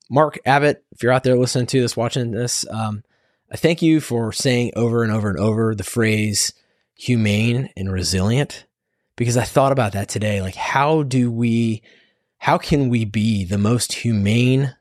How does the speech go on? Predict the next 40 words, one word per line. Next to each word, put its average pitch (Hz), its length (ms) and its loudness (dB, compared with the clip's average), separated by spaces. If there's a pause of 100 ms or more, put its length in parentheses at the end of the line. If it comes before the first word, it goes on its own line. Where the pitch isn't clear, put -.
(640)
and 110 200 0
resilient 101 720 0 (340)
with 98 300 0
our 95 260 0
own 104 160 -2
people? - 400 -4 (800)
And 123 160 0
so, 147 580 4
um, 120 680 0 (600)
and 131 80 2
I 127 60 2
talked 135 260 2
about 127 200 2
him 117 80 0
before 120 260 0
on 117 60 0
the 113 80 -2
show, 113 480 0
uh, 104 340 -2
our 98 300 -6
C 117 280 2
O 117 60 4
O, 127 340 2 (240)
our 101 60 -18
fearless, 127 540 0 (160)
uh, 107 180 -4
C 139 240 2
O 127 80 4
O, 135 240 4
John, 123 460 -2 (100)
came 117 220 -2
in 120 180 -2
and, 95 240 -6
and 92 140 -10
talked 113 220 -2
to 113 60 -8
me 113 60 -6
about 107 240 -6
this. 107 240 -4
And 98 180 -12